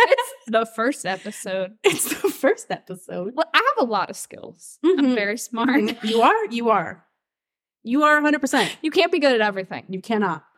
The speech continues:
Speaker 2: No.
Speaker 1: You can't. That's unfair to the world.
Speaker 2: Yeah, much, much like in character creation, there are other things we invested our, our points in,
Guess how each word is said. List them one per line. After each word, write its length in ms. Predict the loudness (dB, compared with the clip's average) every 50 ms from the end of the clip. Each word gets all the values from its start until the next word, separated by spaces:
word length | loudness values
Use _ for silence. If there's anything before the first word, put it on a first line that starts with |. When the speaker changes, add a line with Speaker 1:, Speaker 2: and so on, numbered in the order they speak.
| _ _ -6 -4
Speaker 2:
No. 80 | -4
Speaker 1:
You 60 | -2
can't. 300 | 0 2 2 2 2 2
That's 200 | 0 0 2 2
unfair 460 | 2 0 0 2 2 2 2 2 0 -2
to 100 | -4 -4
the 80 | -4 0
world. 300 | 0 0 0 0 -2 -2
Speaker 2:
Yeah, 240 | 0 2 2 2 2 6
much, 360 | 6 6 6 6 2 -2 2
much 260 | 4 6 6 6 6
like 160 | 4 4 6
in 80 | 4 4
character 300 | 6 6 4 4 2 2
creation, 440 | 2 4 4 4 4 4 2 4 6
there 160 | 6 6 6
are 160 | 6 6 6
other 220 | 6 6 6 6
things 260 | 4 4 4 2 4 4
we 80 | 4 4
invested 420 | 4 4 0 -2 -2 0 0 2
our, 220 | 2 4 2 2 2
our 120 | 0 -2
points 360 | -2 0 0 0 0 0 0
in, 260 | 2 2 2 0 -2